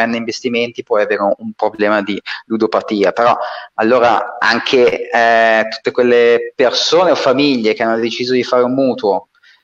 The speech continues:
e poi dopo pochi anni si sono ritrovate nell'impossibilità di pagare un mutuo,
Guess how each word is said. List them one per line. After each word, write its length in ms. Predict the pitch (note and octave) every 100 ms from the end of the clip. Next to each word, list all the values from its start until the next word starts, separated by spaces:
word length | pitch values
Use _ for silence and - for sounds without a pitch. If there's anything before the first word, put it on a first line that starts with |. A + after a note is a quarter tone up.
| _
e 100 | A#2
poi 360 | - C3+ A#2+ G#2+
dopo 240 | A2+ A#2
pochi 320 | - A#2+ C3+
anni 460 | B2+ A#2+ A2 G#2+ G#2
si 120 | -
sono 280 | - A#2 A2
ritrovate 680 | A2 A#2 A#2+ A#2 G#2+ G#2 F2
nell'impossibilità 880 | A#2 A2+ A#2 - A2+ - A#2+ B2 A#2+
di 120 | A#2
pagare 240 | A2 A2+
un 140 | A#2+ B2+
mutuo, 480 | C3 B2+ C3 D3